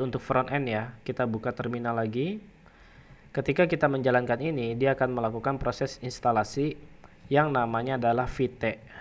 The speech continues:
Vite ini nanti akan membantu kita, terutama di bagian front end,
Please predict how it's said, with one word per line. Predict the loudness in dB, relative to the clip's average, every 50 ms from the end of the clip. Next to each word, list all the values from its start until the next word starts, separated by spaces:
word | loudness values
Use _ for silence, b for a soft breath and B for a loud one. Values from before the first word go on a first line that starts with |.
| B B
Vite | -8 0 0 2 4 4 4 4
ini | 4 2 2
nanti | 2 2 4 4 4
akan | 4 2 2 2 2
membantu | 4 4 4 2 0 -4 -6 -4
kita, | -4 -6 -6 -2 0 0 0 0 0 -4 -10 B B B B B B B B B B -2
terutama | 0 0 2 4 4 6 6 4
di | 4 4
bagian | 4 4 2 2 2 0 -2 -2
front | -2 -2 -2 -2 -2
end, | -4 -4 -4 -6 -10 -14